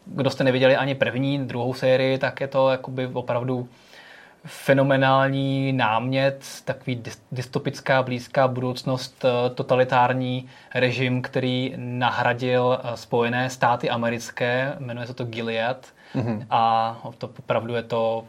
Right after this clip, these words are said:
Speaker 1: utopická, totalistická společnost, která fakt jako je, je to nářez, ale za-, zároveň to jako hodně realisticky podané, že tam prostě řeší ten mezinárodní kontext s Kanadou a tak
Speaker 2: Mhm.
Speaker 1: podobně.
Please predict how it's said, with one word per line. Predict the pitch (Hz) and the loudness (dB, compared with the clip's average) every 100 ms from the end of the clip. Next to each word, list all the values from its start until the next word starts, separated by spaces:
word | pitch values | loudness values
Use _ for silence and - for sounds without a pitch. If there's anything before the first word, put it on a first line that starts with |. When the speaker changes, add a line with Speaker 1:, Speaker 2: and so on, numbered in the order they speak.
| - - _ _ | -18 -20 _ _
Speaker 1:
utopická, | 147 139 - 127 - 123 | -8 -6 -6 -8 -2 -2
totalistická | 120 120 143 117 123 - 123 113 | -2 -4 -4 -2 -6 -2 0 0
společnost, | - 160 117 - 117 - | 0 -2 -2 -4 -8 -10
která | - 123 117 | -2 0 0
fakt | - - - | -2 -8 -4
jako | 120 113 120 | -6 -4 -4
je, | 113 123 | -4 -2
je | |
to | 127 135 | 0 2
nářez, | 120 123 160 165 - _ _ _ _ | 2 2 2 0 -10 _ _ _ _
ale | 147 156 | 4 6
za-, | 147 143 135 | 6 4 4
zároveň | 143 139 143 | 4 6 4
to | 139 | 2
jako | 135 | 2
hodně | 131 131 135 | 0 2 4
realisticky | 127 131 135 - - | 4 4 0 -8 -6
podané, | 123 123 127 120 | -2 0 0 -4
že | |
tam | 117 120 | -4 -4
prostě | 120 - 123 | -4 -4 -4
řeší | 117 - 123 | -4 -6 -8
ten | 123 120 120 - - - | -6 -8 -10 -18 -14 -6
mezinárodní | 120 117 117 117 127 | -2 4 4 4 0
kontext | 123 117 117 - - | -2 -2 -2 -4 -14
s | - | -12
Kanadou | - 113 113 113 117 123 | -4 -2 0 0 0 0
a | |
tak | 139 | 0
Speaker 2:
Mhm. | 120 | 0
Speaker 1:
podobně. | 120 120 123 123 | 2 0 0 -4